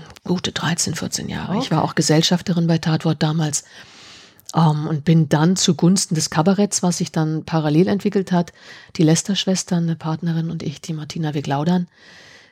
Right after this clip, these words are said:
Speaker 1: Ähm, wir hatten auch ein wunderbares Produkt, mit dem wir nach vorne gehen wollten. Und es hat sich halt einfach,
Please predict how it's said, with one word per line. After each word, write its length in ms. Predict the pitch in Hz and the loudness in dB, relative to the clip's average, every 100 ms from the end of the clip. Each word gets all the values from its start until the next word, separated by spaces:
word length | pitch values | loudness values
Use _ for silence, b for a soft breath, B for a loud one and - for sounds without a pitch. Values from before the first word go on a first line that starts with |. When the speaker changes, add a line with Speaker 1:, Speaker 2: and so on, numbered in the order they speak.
| B - | B 2
Speaker 1:
Ähm, 460 | 185 170 160 160 160 _ - | 4 6 4 2 -2 _ 0
wir 300 | 175 202 170 | 4 6 6
hatten 420 | 196 214 190 190 _ | 2 2 0 0 _
auch 280 | 156 175 202 | 2 2 2
ein 320 | 208 196 185 | -2 -2 -2
wunderbares 540 | 175 185 208 180 170 - | 2 4 4 4 4 0
Produkt, 320 | 165 226 - | -8 -8 -8
mit 100 | 170 | 0
dem 140 | 165 | 0
wir 80 | 156 | 0
nach 100 | 147 | -4
vorne 280 | - 165 220 | -4 -4 -4
gehen 280 | 220 220 208 | -4 -6 -4
wollten. 300 | 196 196 196 | -4 -4 -6
Und 140 | 185 | -6
es 160 | 185 - | -6 -6
hat 140 | 196 | -6
sich 180 | 208 - | -6 -6
halt 180 | 185 - | -6 -2
einfach, 320 | 196 - 190 | -4 -4 -8